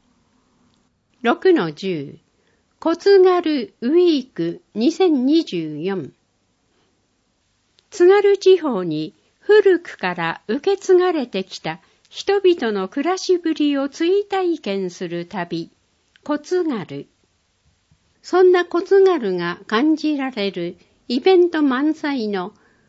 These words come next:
コツガルウィーク二千二十四を開催します。イベントに参加してアンケートにご回答いただくと、平川サガリ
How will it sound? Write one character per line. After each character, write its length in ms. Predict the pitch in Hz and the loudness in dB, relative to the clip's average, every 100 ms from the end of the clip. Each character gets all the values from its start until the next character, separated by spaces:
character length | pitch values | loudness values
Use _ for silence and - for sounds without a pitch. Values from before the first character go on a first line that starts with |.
| _ _ | _ _
コ 160 | 311 302 | -4 0
ツ 200 | 370 370 | 4 6
ガ 180 | 370 | 4
ル 220 | 339 320 302 | 2 0 0
ウ 20 | |
ィ 300 | 311 320 240 | 0 0 -2
ー 100 | - | -6
ク 280 | 170 170 - | -10 -10 -12
二 220 | 185 233 | -6 -4
千 360 | 330 392 339 254 | 0 2 2 4
二 220 | 302 359 | 4 2
十 340 | 349 240 233 247 | 2 -6 -6 -2
四 380 | 311 359 240 | 2 2 0
を 280 | 175 156 - - | -2 -4 -6 -8
開 200 | 180 180 | -6 -6
催 360 | 175 170 147 | -8 -10 -8
し 200 | 156 - | -10 -12
ま 120 | 147 | -12
す。 200 | 143 - - _ - _ - _ _ _ _ | -12 -18 -20 _ -20 _ -20 _ _ _ _
イ 140 | 254 | -2
ベ 180 | 339 381 | 2 4
ン 120 | 381 | 4
ト 120 | 359 330 | 4 2
に 160 | 311 | 0
参 300 | 311 214 277 | 0 -4 -4
加 180 | 277 247 | -6 -8
し 140 | - | -10
て 240 | - 190 185 _ _ | -8 -8 -8 _ _
ア 140 | - 392 | 0 4
ン 160 | 392 | 4
ケ 220 | 370 294 | 2 -4
ー 20 | 254 | -4
ト 140 | - | -6
に 320 | 196 175 180 202 | -4 -4 -4 -6
ご 200 | 190 220 | -6 -4
回 340 | - 359 339 | -2 0 0
答 340 | 320 302 294 285 | -2 -6 -4 -4
い 140 | 269 | -6
た 160 | 294 285 | -6 -6
だ 140 | 294 | -8
く 100 | - | -12
と、 300 | - 151 156 _ _ _ _ _ _ | -14 -14 -14 _ _ _ _ _ _
平 400 | - 311 349 349 | -4 0 0 0
川 360 | 339 320 311 | -4 -2 -4
サ 200 | 302 311 | -4 -6
ガ 200 | 285 220 | -6 -8
リ 340 | 160 147 156 | -8 -10 -10